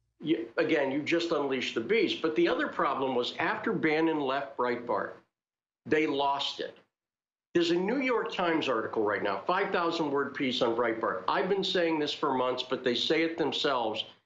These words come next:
in this big puff piece in the New York Times about Breitbart. Breitbart wants to be liked, okay? And Andrew Breitbart talked about the danger of that. Uh, he used to talk about, he said when he learned to hate, look,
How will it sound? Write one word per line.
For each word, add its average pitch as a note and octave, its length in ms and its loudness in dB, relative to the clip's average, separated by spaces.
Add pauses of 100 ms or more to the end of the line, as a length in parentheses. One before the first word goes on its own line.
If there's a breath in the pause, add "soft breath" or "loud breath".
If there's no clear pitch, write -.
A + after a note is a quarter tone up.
(140)
in C3+ 100 0
this C#3 160 2
big E3 320 0
puff E3+ 340 -2
piece C#3 280 0
in C#3 60 4
the C3 60 4
New C3 120 2
York B2+ 260 2
Times C3 300 0
about A2+ 280 0
Breitbart. A2 440 -2 (360 loud breath)
Breitbart F3+ 640 0
wants D#3 380 0
to E3 80 0
be C3 240 0
liked, A2+ 640 -2 (1040)
okay? C3+ 480 0 (300)
And E3 120 2
Andrew B3 340 0
Breitbart G3 500 -2
talked F3 280 -2
about D#3+ 240 0
the C3+ 80 -4
danger C3+ 500 0
of G2 120 -2
that. F2 280 0 (760)
Uh, C3+ 140 2
he E3 160 2
used A3 180 0
to G3 60 0
talk F#3 260 0
about, D#3 280 0
he D#3+ 80 2
said E3 160 0
when E3+ 100 4
he D#3+ 80 2
learned F3 480 -2
to E3+ 100 0
hate, F3 220 0
look, - 380 -2